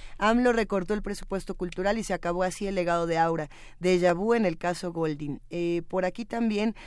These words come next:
José Luis León nos dice, "Aproximadamente el sesenta y cinco por ciento de un libro, del precio de un libro es para la distribución, menos para la editorial y mucho menos para el autor".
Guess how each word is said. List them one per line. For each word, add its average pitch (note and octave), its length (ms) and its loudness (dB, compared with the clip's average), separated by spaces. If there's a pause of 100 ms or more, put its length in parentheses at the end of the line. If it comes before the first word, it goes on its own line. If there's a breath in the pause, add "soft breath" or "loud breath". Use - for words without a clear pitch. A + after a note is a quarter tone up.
(200 loud breath)
José G3+ 300 0
Luis A3 200 0
León G#3+ 220 0
nos G3+ 140 0
dice, G3+ 180 -4
"Aproximadamente B3 800 -2
el B3+ 80 -2
sesenta F#3 320 -4
y F3 80 -2
cinco A3 260 -4
por F#3+ 180 -6
ciento G3 280 -4
de F#3+ 80 -2
un G3 100 0
libro, G3 380 -4
del F#3+ 180 0
precio A3 300 -2
de A3+ 80 0
un A3 100 2
libro G#3 320 0 (320 loud breath)
es G3+ 160 0
para G#3+ 160 2
la G3 80 2
distribución, F3+ 800 0
menos G3+ 380 0
para F3+ 160 0
la E3+ 60 2
editorial E3+ 440 0
y - 60 -2
mucho F#3+ 320 0
menos F#3+ 260 0
para E3+ 220 -2
el D#3+ 100 0
autor". E3+ 480 -2